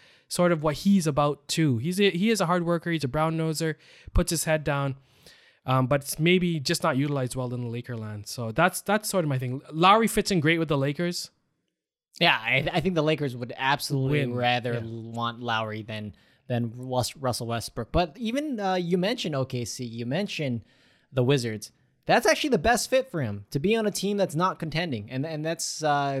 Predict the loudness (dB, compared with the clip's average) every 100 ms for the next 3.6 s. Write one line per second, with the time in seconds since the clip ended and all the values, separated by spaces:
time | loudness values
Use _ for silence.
0 | -6 -10 -8 -6 -6 -2 0 2 0 0
1 | -2 0 0 -2 -6 -6 -4 -2 -2 -4
2 | -8 -8 -8 -10 -8 -10 -6 -6 -4 -2
3 | 0 0 -2 -4 -6 -8